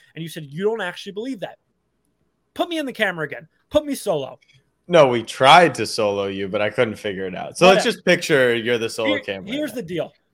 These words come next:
Speaker 1: The f-,
Speaker 2: Oh, Eagleson!
Speaker 1: Eagleson's doing something.
Speaker 2: Oh, my God. Look at Eagleson go.
Speaker 1: The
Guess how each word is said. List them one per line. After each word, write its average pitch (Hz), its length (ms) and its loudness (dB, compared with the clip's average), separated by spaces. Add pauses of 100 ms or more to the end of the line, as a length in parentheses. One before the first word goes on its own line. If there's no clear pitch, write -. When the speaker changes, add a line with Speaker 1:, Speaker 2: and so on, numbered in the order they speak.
Speaker 1:
The - 60 -18
f-, - 180 -20
Speaker 2:
Oh, 185 540 6 (540)
Eagleson! 359 960 10
Speaker 1:
Eagleson's 370 540 0
doing 427 400 6
something. 233 500 -2
Speaker 2:
Oh, 403 400 4
my 226 180 6
God. 240 640 2
Look 277 180 -2
at 370 80 0
Eagleson 208 580 -6
go. 151 300 -6
Speaker 1:
The 104 80 -10